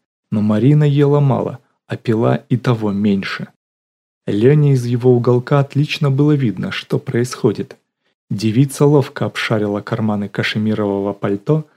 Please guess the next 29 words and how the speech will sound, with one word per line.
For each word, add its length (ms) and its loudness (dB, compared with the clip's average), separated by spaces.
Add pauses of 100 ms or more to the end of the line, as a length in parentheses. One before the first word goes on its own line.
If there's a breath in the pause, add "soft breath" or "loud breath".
(200 soft breath)
вытащила 640 0
оттуда 300 -4
ключи 540 -2 (120)
и 80 0
тут 300 2
же 140 2
побежала 480 2
в 100 -10
туалет. 460 -2 (500)
Все 240 0
ясно. 580 0 (640)
Кому-то 560 0
отдаст 340 0
ключи 580 -2
и 80 2
будет 400 2
ждать, 400 -2
пока 300 0
вернут. 540 -2 (1160)
Тут 280 0
Леня 320 6
осознал 460 2
некую 440 2
странность. 760 -2 (460)
Судя 360 -2
по 140 -6
словам 480 0
тех 340 -2
двоих, 460 -2